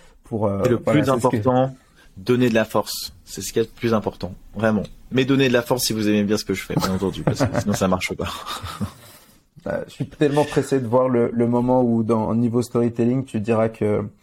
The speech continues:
Speaker 1: l'étagère vide, euh, pour toi, c'était fait exprès pour, euh, développer l'engagement sur tes vidéos. Je, je, je suis pressé que, je suis pressé que tu dises ça, quoi. Bah, écoute,
Speaker 2: Et
Speaker 1: je
Speaker 2: toi,
Speaker 1: te
Speaker 2: tu vois,
Speaker 1: remercie.
Speaker 2: c'est quand ça donne un, une idée de poste. <laughs>
Speaker 1: Ah, bien sûr, bien sûr.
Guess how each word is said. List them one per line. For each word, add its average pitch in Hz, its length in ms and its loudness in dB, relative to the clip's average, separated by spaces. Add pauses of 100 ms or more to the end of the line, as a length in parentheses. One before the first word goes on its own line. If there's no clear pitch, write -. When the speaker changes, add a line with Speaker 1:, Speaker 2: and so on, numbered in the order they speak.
(320)
Speaker 1:
l'étagère 113 540 2
vide, 120 260 0
euh, 107 180 0
pour 101 220 -12
toi, 123 140 -2
c'était 117 160 -4
fait 110 160 -2
exprès 117 280 -2
pour, 107 280 -4
euh, 104 120 0
développer 110 460 -2
l'engagement 117 540 0
sur 113 180 -4
tes 110 140 -4
vidéos. 110 420 -4
Je, - 180 -14 (200)
je, - 140 -20 (180)
je - 60 -4
suis - 140 -10
pressé 113 360 -2
que, - 260 -2 (100)
je - 60 -20
suis - 120 -20
pressé 113 340 0
que - 60 -18
tu 117 80 -4
dises 104 180 -8
ça, - 140 -4
quoi. - 120 -16 (480)
Bah, 127 80 6
écoute, 139 160 2
Speaker 2:
Et 170 60 2
Speaker 1:
je - 80 4
Speaker 2:
toi, - 20 6
Speaker 1:
te 160 60 6
Speaker 2:
tu 147 80 0
vois, 160 80 6
Speaker 1:
remercie. 135 220 0
Speaker 2:
c'est 110 140 -6
quand 139 140 2
ça 107 140 2
donne 117 280 4
un, 107 160 2
une 113 120 0
idée 107 180 4
de 98 60 -4
poste. - 440 -2
<laughs> - 40 -2
Speaker 1:
Ah, 135 240 2
bien 107 180 2
sûr, 143 220 0 (400)
bien 107 240 0
sûr. - 200 -12